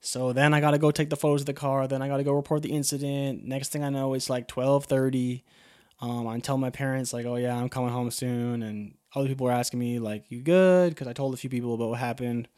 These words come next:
And it was just, like, crazy that all of it came to fruition. So moral of the story is never doubt your intuition. Never doubt it. And whether it's good or bad, pay attention to it. Pay attention to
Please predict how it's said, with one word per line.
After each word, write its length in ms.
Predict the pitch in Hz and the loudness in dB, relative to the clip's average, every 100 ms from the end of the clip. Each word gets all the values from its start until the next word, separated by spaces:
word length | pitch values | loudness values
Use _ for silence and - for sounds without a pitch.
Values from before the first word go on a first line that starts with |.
| - | 0
And 140 | 143 | 4
it 20 | |
was 100 | 151 | 4
just, 200 | 143 143 | 4 2
like, 420 | 147 131 127 - - _ | 2 2 0 -6 -16 _
crazy 560 | - 151 160 160 139 131 | 2 6 8 8 4 2
that 160 | - | 0
all 240 | 147 143 151 | 4 6 6
of 100 | 135 | 2
it 220 | 135 - _ | -2 -4 _
came 220 | - 147 139 | 0 2 2
to 60 | |
fruition. 540 | 135 127 127 - 82 139 - _ _ _ - | 0 -2 -2 -4 -10 -16 -20 _ _ _ -6
So 140 | - | 0
moral 240 | 139 185 220 | 4 6 6
of 60 | |
the 80 | 214 | 4
story 500 | - 196 185 151 143 | 2 4 4 4 4
is 320 | 139 127 - | 2 0 -4
never 840 | - 135 151 185 185 196 190 185 - _ _ _ - 143 | -2 2 2 2 0 -2 -2 -4 -8 _ _ _ -14 -4
doubt 560 | 139 143 147 127 117 - | 2 4 6 4 0 -4
your 160 | 131 | -4
intuition. 840 | 131 135 135 131 127 - 104 127 - _ _ | 2 2 2 0 0 -2 -6 -12 -18 _ _
Never 300 | - 135 170 | -2 0 2
doubt 320 | 175 151 147 120 | 4 4 4 2
it. 160 | - - | -6 -4
And 200 | 135 135 | -2 4
whether 220 | 151 156 | 4 4
it's 140 | 120 | 0
good 280 | - - 180 170 | -2 2 4 4
or 220 | 170 160 | 4 4
bad, 500 | 131 143 147 127 110 - _ | 4 4 4 2 -4 -12 _
pay 220 | - 165 | 2 4
attention 420 | 160 151 143 104 | 4 2 0 -4
to 200 | - 113 | -10 -10
it. 140 | 113 - | -12 -6
Pay 180 | 156 175 | 0 2
attention 480 | 170 160 151 151 | 2 0 0 -2
to 360 | 139 143 131 123 | -2 0 0 -2